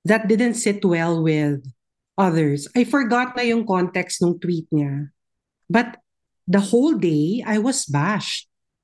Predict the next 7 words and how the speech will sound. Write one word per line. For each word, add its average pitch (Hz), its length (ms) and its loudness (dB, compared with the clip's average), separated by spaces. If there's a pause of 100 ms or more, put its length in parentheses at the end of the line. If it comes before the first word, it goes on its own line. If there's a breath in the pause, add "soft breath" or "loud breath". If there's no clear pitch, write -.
(540)
And 285 480 2 (320)
I 294 240 4
was - 560 -2 (880)
paralyzed. 202 960 0
Like, 240 240 0
sabi 233 260 0
ko, 196 320 -2